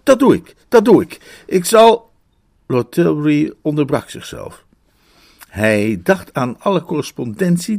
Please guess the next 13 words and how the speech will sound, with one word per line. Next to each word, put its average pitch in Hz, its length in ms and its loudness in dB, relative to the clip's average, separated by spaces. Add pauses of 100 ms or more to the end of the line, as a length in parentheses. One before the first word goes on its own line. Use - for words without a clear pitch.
die 185 140 0
hij 180 100 2
had 175 220 -2
moeten 180 280 -4
dicteren 170 540 -2
aan 165 140 -4
Millicent 160 440 -6
Rigby. 82 400 -8 (680)
Kon 208 220 2
hij 208 120 2
dat 196 200 -4
achterwege 165 600 -4
laten? 76 340 -12